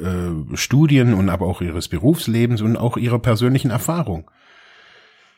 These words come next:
äh, wie das, wie so ein Konzept aussehen könnte. Da war zum Beispiel, das fand ich wirklich, das hat mich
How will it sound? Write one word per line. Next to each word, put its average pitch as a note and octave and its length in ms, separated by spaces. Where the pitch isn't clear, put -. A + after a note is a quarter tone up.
äh, A#2+ 680
wie C#3 120
das, C3 160
wie C3 80
so C3+ 100
ein C3+ 100
Konzept C#3+ 400
aussehen G#2 400
könnte. E2 420
Da E2+ 120
war G#2 220
zum A#2+ 160
Beispiel, D3+ 640
das F#2+ 160
fand A2+ 200
ich F#2+ 160
wirklich, C3+ 600
das - 220
hat A2+ 160
mich - 460